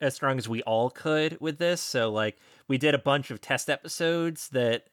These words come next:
have not been released and probably won't be. Some of them are maybe because they are plot relevant, but there's some that are like, "No, uh, <laughs> those, those are not."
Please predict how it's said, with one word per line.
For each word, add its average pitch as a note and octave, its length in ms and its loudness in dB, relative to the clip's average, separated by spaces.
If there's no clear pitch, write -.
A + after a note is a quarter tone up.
have C3 320 0
not C3 200 0
been B2 160 0
released A#2 460 -2
and A2 120 -6
probably A2 400 -2
won't A#2+ 340 -4
be. F#3 260 -4
Some B3+ 240 2
of A#3+ 80 4
them G#3 180 2
are D3 280 4
maybe B2+ 500 0
because A#2 300 -4
they B2 160 4
are A#2 120 4
plot A#2+ 320 0
relevant, A#2 380 -2
but A#2+ 100 -10
there's D#3+ 180 -2
some D3+ 260 0
that C3+ 140 4
are B2+ 120 2
like, A#2+ 200 2
"No, A#2+ 360 2
uh, C4 180 6
<laughs> A3 500 2
those, C#3+ 300 4
those C#3 200 0
are B2+ 80 0
not." A#2 320 0